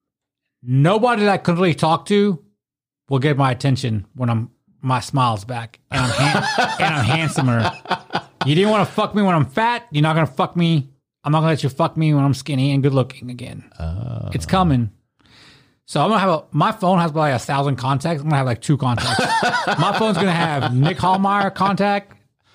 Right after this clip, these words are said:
Speaker 1: Anthony Martin contact, or three contacts, four contacts, Mark Strauser contact, Mark Beckwith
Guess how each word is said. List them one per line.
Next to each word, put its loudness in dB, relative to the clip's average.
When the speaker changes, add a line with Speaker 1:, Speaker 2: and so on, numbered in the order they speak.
Speaker 1:
Anthony 0
Martin 2
contact, -2
or 2
three 0
contacts, 0
four 2
contacts, -2
Mark 2
Strauser 0
contact, 0
Mark 0
Beckwith -4